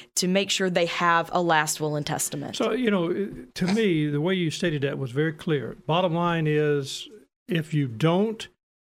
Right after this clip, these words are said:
Speaker 2: the court's involved. I have actually been a guardian, guardian, hit, stepped to serve as a guardian ad litem. And the point being is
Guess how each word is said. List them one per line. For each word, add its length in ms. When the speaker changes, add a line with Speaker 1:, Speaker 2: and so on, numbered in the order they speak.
Speaker 2:
the 80
court's 480
involved. 480
I 180
have 140
actually 320
been 180
a 80
guardian, 640
guardian, 300
hit, 280
stepped 300
to 60
serve 200
as 180
a 60
guardian 420
ad 140
litem. 340
And 140
the 60
point 320
being 240
is 140